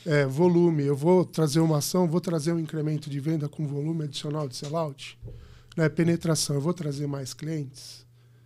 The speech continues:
Então, de novo, se eu tô numa categoria de papel higiênico que tem penetração de quase cem por cento,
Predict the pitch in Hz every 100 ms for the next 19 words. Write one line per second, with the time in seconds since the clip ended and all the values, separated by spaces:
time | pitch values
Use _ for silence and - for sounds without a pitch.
0 | _ _ _ _ _ - 139 160 151 185
1 | 208 170 143 160 175 185 196 196 190 180
2 | 170 160 143 156 175 175 170 160 151 151
3 | - 156 160 156 160 151 160 147 - 165
4 | 147 160 147 147 135 180 220 240 151